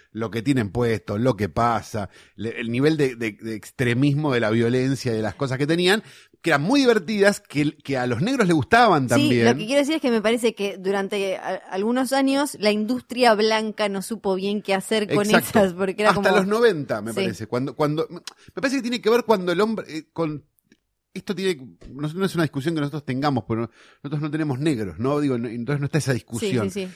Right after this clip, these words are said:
Speaker 1: Pero digo, cada vez que la cultura blanca abraza la cultura negra,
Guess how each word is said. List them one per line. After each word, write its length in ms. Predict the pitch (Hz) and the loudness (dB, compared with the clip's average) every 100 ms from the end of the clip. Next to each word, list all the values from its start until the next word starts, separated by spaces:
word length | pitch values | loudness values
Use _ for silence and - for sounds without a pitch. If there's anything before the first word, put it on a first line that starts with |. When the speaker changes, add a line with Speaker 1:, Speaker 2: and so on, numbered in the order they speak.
| - | -6
Speaker 1:
Pero 140 | 147 156 | 2 4
digo, 160 | 165 | 4
cada 140 | 208 226 | 4 0
vez 80 | 214 | 2
que 120 | 202 | 2
la 180 | 185 - | 0 0
cultura 420 | 160 160 214 208 | 0 0 2 4
blanca 480 | 185 220 214 196 156 | 4 2 2 2 2
abraza 420 | 156 202 160 165 | 4 0 0 -2
la 120 | 139 | -4
cultura 420 | 113 123 160 160 | -6 -8 -4 -2
negra, 640 | 160 165 135 123 131 170 | -2 -2 -2 -2 -4 -6